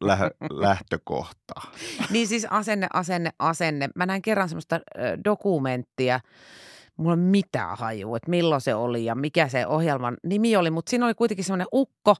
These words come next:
Speaker 2: joka asui itekseen jossain, ö, ö, mökissä, jossain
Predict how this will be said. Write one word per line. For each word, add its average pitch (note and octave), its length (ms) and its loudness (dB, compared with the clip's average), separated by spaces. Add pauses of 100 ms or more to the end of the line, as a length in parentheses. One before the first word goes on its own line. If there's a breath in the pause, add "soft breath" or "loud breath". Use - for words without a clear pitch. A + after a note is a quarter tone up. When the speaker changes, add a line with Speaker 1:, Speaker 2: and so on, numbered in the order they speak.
(320 soft breath)
Speaker 2:
joka G3 340 4
asui G#3+ 300 2
itekseen E3 600 2
jossain, C#3+ 520 0 (120)
ö, B2+ 40 2 (580)
ö, D2+ 80 2 (140)
mökissä, F#3+ 640 2 (140)
jossain D#3 480 0